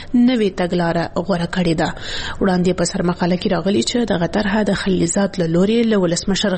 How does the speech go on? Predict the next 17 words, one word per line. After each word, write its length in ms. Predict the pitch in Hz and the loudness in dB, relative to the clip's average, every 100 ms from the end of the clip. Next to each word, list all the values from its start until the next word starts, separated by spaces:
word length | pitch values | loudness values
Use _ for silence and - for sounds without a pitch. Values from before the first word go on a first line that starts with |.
| - | -2
غني، 300 | 170 214 226 | 0 0 0
عبدالله 420 | 180 170 175 175 | -2 0 0 2
عبدالله، 760 | 185 - 175 180 175 175 202 208 | 0 0 -4 0 2 2 2 2
حامد 280 | 190 170 170 | 2 0 -2
کرزي، 500 | - 175 - 226 233 - - - - - | -2 -2 0 0 0 -2 -8 -8 -6 0
یو 160 | 226 | 2
شمېر 300 | 226 - 202 | 2 0 -2
ګوندونو 380 | 175 180 175 226 | 0 0 2 2
له 120 | 202 | 2
مشرانو 460 | 170 170 - 226 226 | 0 -2 0 2 4
او 120 | 208 | 2
سیاسي 420 | - 208 175 - | 0 0 -2 -2
څېرو 300 | - 208 185 | -2 0 0
سره 260 | 180 190 170 | 0 -2 -2
شریکه 360 | - 180 175 180 | -2 -4 -4 -2
شوې 280 | - 170 | 0 0
ده. 200 | 170 170 | 0 -2